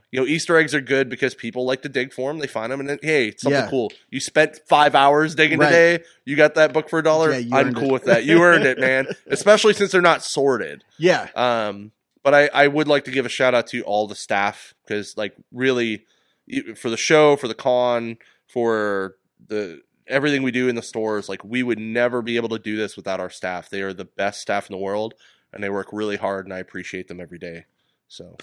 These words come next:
Speaker 1: thank you
Speaker 2: Yeah,
Speaker 1: guys.
Speaker 2: they really are.
Speaker 1: <laughs>
Speaker 2: They really are. Like, I, I, and, you know, you walk into some stores and, you know, if you don't, <laughs> if you don't know exactly what you're looking for, if you don't, but,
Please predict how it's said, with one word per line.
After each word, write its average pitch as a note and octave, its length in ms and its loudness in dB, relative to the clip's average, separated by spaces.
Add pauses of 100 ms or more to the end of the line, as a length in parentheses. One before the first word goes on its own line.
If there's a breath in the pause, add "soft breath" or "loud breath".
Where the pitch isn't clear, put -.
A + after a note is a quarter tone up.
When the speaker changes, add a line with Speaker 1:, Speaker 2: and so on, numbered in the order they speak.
Speaker 1:
thank A2+ 160 -2
you D#3 80 6
Speaker 2:
Yeah, B2 120 2
Speaker 1:
guys. A2 80 -10
Speaker 2:
they C3 120 2
really D#3 320 4
are. C3 260 4
Speaker 1:
<laughs> A2+ 140 -4
Speaker 2:
They A#2+ 160 -4
really C#3+ 200 0
are. B2 220 0
Like, B2+ 160 -6
I, B2 320 -10
I, C3+ 100 -4 (300)
and, D3+ 240 -4
you A#3 60 2
know, D#3 180 2
you A#2+ 220 -6
walk F3+ 240 2
into D#3+ 100 -4
some C#3 220 -4
stores B2+ 360 -6
and, A2+ 280 -4 (420 loud breath)
you C3+ 100 -4
know, A2+ 260 -6
if A#2+ 180 -14
you C#3 140 0
don't, C3+ 260 0
<laughs> - 180 -12
if - 100 -14
you D3 60 -4
don't D3 80 -4
know C#3 120 0
exactly B2 360 -4
what B2 140 -2
you're G#2 100 -8
looking A#2+ 300 -6
for, A#2+ 380 -4
if A2 100 -10
you A#2+ 60 -6
don't, B2 200 -6 (340 loud breath)
but, B2+ 240 -4